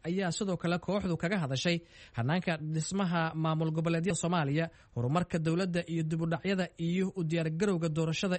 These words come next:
iyo arrimo kale. Waxa kale oo ay kaga hadashay xaaladda dalka Eritrea oo kooxdan ay sidoo kale u xilsaaran tahay. Dalka Eritrea waxay sheegtay inay joogaan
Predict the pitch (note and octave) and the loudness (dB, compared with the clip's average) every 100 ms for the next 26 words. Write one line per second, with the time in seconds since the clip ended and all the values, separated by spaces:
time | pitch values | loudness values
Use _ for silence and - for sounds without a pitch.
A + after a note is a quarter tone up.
0 | - E3 D#3 E3+ D#3+ D3 E3 - - G2+ | 0 0 0 0 0 0 0 -4 -8 -6
1 | A#2 D3 E3 D#3 D#3 - E3+ F#3 D3+ C3+ | -2 0 0 0 0 0 0 0 0 -2
2 | - E3+ E3 - E3 F#3 E3+ E3 D#3+ D3+ | 0 2 2 0 0 0 2 0 0 -2
3 | F#3+ F#3+ E3+ D#3+ F#3 F#3 A#2+ - - - | -2 -2 -2 -2 0 0 -2 -10 -12 -6
4 | D3 G#3 G#3 F#3+ E3+ D#3+ A3 F#3 D3+ E3 | -2 -2 0 -2 -2 -2 -2 -2 0 -2
5 | F3 F3+ E3 D3+ D#3 E3 D3 E3 - _ | -2 -2 -2 0 0 0 2 2 0 _
6 | - D#3+ F3+ F#3 D#3 D3+ E3 F3+ - - | -14 -4 -2 -2 -2 0 2 0 0 -8
7 | - F3 F#3+ F#3+ E3+ G3 F#3+ F#3 D#3+ F3+ | -8 -2 0 0 -2 -2 0 0 0 0
8 | F3+ | 0